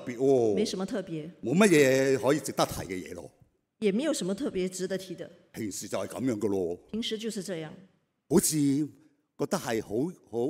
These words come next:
Speaker 1: 好，好日常，冇乜嘅特別嘅地方。
Speaker 2: 就好像很日常，没有什么特别。
Speaker 1: 但我問大家，
Speaker 2: 但是我問大家，
Speaker 1: 即係愛喺日常裏邊，或者愛喺凡常裏邊，邊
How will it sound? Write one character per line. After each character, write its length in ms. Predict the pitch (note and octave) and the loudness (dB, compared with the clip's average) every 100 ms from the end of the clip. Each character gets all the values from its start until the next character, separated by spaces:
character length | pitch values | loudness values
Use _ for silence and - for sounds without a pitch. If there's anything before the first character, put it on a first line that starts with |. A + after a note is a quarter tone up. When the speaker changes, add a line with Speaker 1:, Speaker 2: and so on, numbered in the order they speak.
| D#3+ - | -4 -6
Speaker 1:
好， 200 | A#2 D3+ | -6 -6
好 200 | B2 G3 | 0 0
日 40 | A3 | 0
常， 420 | C3+ - B2 G2 | -2 -2 -6 -6
冇 100 | G2+ A#2+ | -6 -8
乜 80 | - | -6
嘅 120 | G#2+ | -8
特 160 | - - | -8 -12
別 60 | F2+ F2+ | -10 -10
嘅 20 | |
地 160 | E2+ D2+ | -8 -10
方。 260 | - G2+ F2 _ _ | -6 -6 -8 _ _
Speaker 2:
就 100 | - F4+ | -10 -8
好 120 | G3 | -6
像 180 | D#4+ D#4 | -6 -6
很 140 | F3 | -6
日 160 | A3+ C4+ | -6 -8
常， 180 | - G3 | -8 -8
没 80 | C4 | -8
有 60 | |
什 120 | G#3 D#3+ | -8 -10
么 60 | |
特 180 | D#3+ G#3+ - | -14 -16 -20
别。 80 | C#3+ _ _ _ _ | -20 _ _ _ _
Speaker 1:
但 200 | A#2 A2+ | -2 0
我 120 | A#2 | 0
問 220 | A#2+ G#2+ F2+ | -2 -4 -6
大 160 | F2+ | -8
家， 300 | F2+ A2 G2+ - _ - | -6 -8 -8 -12 _ -10
Speaker 2:
但 80 | |
是 100 | C4 | -8
我 100 | G3+ | -6
問 140 | F3 F#3+ | -4 -6
大 120 | F#3+ | -6
家， 320 | F3+ F3+ E3+ F#3+ - _ _ - | -8 -10 -12 -16 -20 _ _ -12
Speaker 1:
即 220 | - A#3 | -2 -2
係 80 | F3+ - _ _ - | -2 -6 _ _ -2
愛 480 | F#3 F3+ E3+ F3+ | 4 6 8 6
喺 260 | E3+ B2+ F#3 | 4 0 0
日 180 | G#3 A#2+ - - | 0 -2 -4 -4
常 320 | G2+ D#2+ E2+ | -4 -4 -6
裏 60 | |
邊， 260 | G2+ G2+ F#2 | -4 -6 -6
或 120 | A#2 | -6
者 100 | B2+ A3 | -4 -6
愛 460 | - F3+ D#3+ D#3+ | 0 6 8 6
喺 160 | B2+ A3 | 4 -2
凡 360 | - F2 F#2 | -4 -8 -8
常 340 | E2+ - E2+ F2 | -8 -8 -8 -8
裏 60 | |
邊， 300 | F#2 E2+ E2+ - _ _ _ _ _ _ _ | -8 -8 -10 -12 _ _ _ _ _ _ _
邊 300 | - C#4 C4 | 4 10 10